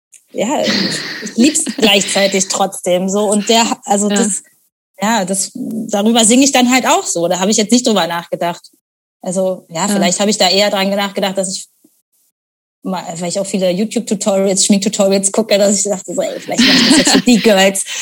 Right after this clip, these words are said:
Speaker 1: die eigentlich auch Punker sind, so. Ja,
Speaker 2: Ja.
Speaker 1: ich, ja.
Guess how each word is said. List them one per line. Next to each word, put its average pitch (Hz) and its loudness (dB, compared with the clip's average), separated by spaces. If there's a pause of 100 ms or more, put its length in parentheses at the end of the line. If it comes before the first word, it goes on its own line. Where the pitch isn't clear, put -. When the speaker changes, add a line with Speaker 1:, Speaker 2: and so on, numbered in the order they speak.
(200)
Speaker 1:
die 196 4
eigentlich 196 2
auch - -4
Punker 180 -2
sind, 175 -4
so. 196 -2 (480)
Ja, 156 -8
Speaker 2:
Ja. 190 -4
Speaker 1:
ich, - -20 (320)
ja. 165 -10